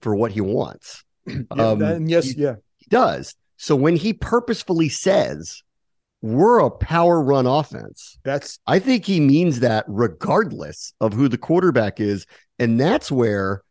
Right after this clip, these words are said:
Speaker 1: here are the things I remember, like, in studying Wentz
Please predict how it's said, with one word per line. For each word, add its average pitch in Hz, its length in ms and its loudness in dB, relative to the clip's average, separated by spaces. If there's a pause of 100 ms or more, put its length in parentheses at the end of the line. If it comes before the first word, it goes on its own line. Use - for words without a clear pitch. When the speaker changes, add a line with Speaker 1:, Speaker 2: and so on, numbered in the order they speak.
(220)
Speaker 1:
here 233 180 2
are 320 60 4
the 240 100 2
things 151 280 2
I 127 80 4
remember, 113 600 0
like, 101 260 -6
in 120 120 -6
studying 135 640 0
Wentz - 500 -6